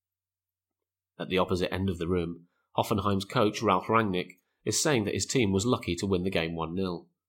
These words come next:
Sankt Pauli's coach, Holger Stanislavski,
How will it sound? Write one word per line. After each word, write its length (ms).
Sankt 280
Pauli's 320
coach, 300
Holger 240
Stanislavski, 840